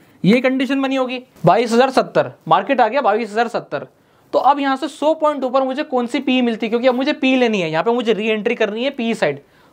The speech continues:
कंफ्यूजिंग लगेगा, मैं फिर भी बता रहा हूँ आपको कि हम क्या कर रहे हैं। हम ये कर रहे हैं कि मार्केट ऊपर जा रहा है, हम सी से सी ट्रेड कर रहे हैं, ठीक है, मार्केट पलट के नीचे आ रहा है, हम साथ में पहले पी इनपुट कर रहे हैं, पहले हम पी से पी इनपुट कर रहे हैं। अब कैसे इनपुट कर रहे हैं वो देखिएगा।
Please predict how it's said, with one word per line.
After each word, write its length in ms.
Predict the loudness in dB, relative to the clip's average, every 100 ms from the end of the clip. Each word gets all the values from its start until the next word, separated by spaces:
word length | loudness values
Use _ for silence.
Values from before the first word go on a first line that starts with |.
| _
कंफ्यूजिंग 460 | 0 2 2 4 4
लगेगा, 320 | 2 2 0
मैं 120 | -2
फिर 120 | -6 -4
भी 100 | -2
बता 200 | 0 0
रहा 100 | -2
हूँ 80 | -4
आपको 160 | -8
कि 100 | -6
हम 120 | -6
क्या 160 | 0 0
कर 140 | 0 -2
रहे 140 | -2
हैं। 160 | -4 -10 _ _ 0
हम 140 | 2
ये 80 | 4
कर 140 | 2
रहे 100 | 2
हैं 80 | 0
कि 60 | 0
मार्केट 320 | 0 0 -2
ऊपर 160 | 0 0
जा 120 | 2
रहा 100 | 0
है, 80 | -2
हम 140 | -4
सी 240 | -4 -4 0
से 140 | 0
सी 220 | 0 -2 0
ट्रेड 240 | 0 0
कर 120 | -2
रहे 140 | 0 -2
हैं, 60 | -6 _ _ _ -2
ठीक 160 | 2
है, 120 | 2 0 _ _ -2
मार्केट 300 | 0 0 -2
पलट 220 | -2 -2
के 80 | 0
नीचे 220 | 0 2
आ 60 | 0
रहा 100 | 0
है, 80 |
हम 160 | -2 -4
साथ 180 | -4 -4
में 120 | -2
पहले 200 | 0 0
पी 240 | 2 2 2
इनपुट 260 | 2 0
कर 120 | 0 -2
रहे 140 | -4
हैं, 80 | -10 -20 _ _ -14 -2 2
पहले 200 | 4 2
हम 160 | 0
पी 220 | -6 -6 -2
से 120 | -4
पी 200 | -2 -4
इनपुट 280 | -2 -4 -2
कर 120 | -2
रहे 120 | 0
हैं। 60 | -2
अब 60 | -2
कैसे 200 | 0 -2
इनपुट 240 | -2 -2
कर 120 | 0
रहे 100 | 2
हैं 60 | 2
वो 80 | 2
देखिएगा। 400 | 0 -2 -4